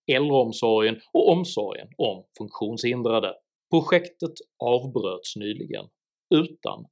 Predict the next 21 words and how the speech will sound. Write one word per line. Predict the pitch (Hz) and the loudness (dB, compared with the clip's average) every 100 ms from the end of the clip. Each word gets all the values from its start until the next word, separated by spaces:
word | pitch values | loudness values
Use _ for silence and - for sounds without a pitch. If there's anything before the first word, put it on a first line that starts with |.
| - | -8
att | 123 117 | -6 -6
någonsin | 113 127 139 139 117 - 98 95 | -2 2 2 2 -4 -6 -10 -10
ha | - 101 | -8 -6
varit | 101 98 98 104 | -4 -6 -12 -14
i | |
drift, | 104 110 - - - _ _ _ - | -10 -10 -12 -20 -20 _ _ _ 0
till | 196 180 | 2 2
en | 143 | 0
kostnad | 123 127 - - - _ _ _ 113 | -2 -4 -6 -12 -14 _ _ _ -10
av | 107 - | -10 -12
tvåhundranittiosex | 123 147 143 131 113 101 98 95 _ 127 160 180 - 180 127 113 - 117 - - - | 0 0 2 0 -2 -4 -10 -12 _ -2 0 -2 -6 -6 -4 -4 -4 -4 -6 -16 -14
miljoner | 113 104 101 104 101 104 98 113 _ - | -12 -12 -8 -6 -6 -10 -20 -20 _ -16
skattekronor. | - 117 110 - 117 120 110 110 98 _ _ _ _ 131 | -12 -10 -12 -12 -8 -4 -4 -6 -10 _ _ _ _ -8
I | 113 | -4
T-direktör | - 110 110 104 - 117 123 - | -2 -2 -2 -8 -4 0 0 -2
Andreas | 127 107 110 110 107 127 | -6 -8 -6 -4 -4 2
Nordström | 147 165 - 170 160 107 - _ - | 4 4 4 4 4 2 -8 _ -2
kommenterade | 202 190 180 135 104 104 | 0 0 0 0 0 -6
projektet | - 110 101 - 113 107 _ - | -6 -4 -6 -6 -18 -18 _ -10
med | 127 | -6
orden: | 139 113 - 110 110 | -4 -6 -8 -14 -14